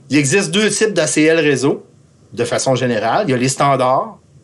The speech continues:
une A C L qui valide une source d'un paquet I P, puis il y a les étendues, une A C L qui va valider la source de destination, ainsi que le protocole utilisé. Donc, ils vont en faire un petit peu plus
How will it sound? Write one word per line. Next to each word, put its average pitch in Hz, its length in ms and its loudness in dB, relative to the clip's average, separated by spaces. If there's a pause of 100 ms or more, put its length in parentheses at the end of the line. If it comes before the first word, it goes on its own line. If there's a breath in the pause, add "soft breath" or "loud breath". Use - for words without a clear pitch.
(420)
une 135 100 2
A 160 80 4
C 160 180 -2
L 180 280 2
qui 147 140 -6
valide 143 360 2
une 127 140 0
source - 480 -2
d'un 123 120 0
paquet 131 320 -2
I 120 100 -2
P, 127 280 -2 (580 soft breath)
puis 160 120 -6
il - 20 6
y 185 40 6
a - 20 4
les 170 180 4
étendues, 151 640 -2 (500)
une 143 120 2
A 170 80 2
C 156 220 0
L 170 240 2
qui 139 140 -10
va 143 340 0
valider 160 460 0
la 185 140 0
source 180 300 0
de 143 80 0
destination, 131 840 -2 (500 soft breath)
ainsi 147 380 -2
que - 80 0
le 139 100 0
protocole 156 500 0
utilisé. 117 460 -6 (440)
Donc, 104 200 -10
ils 107 80 -8
vont 107 80 -2
en 117 120 -2
faire 143 240 0
un 131 80 2
petit 127 180 -4
peu 147 160 2
plus 156 460 0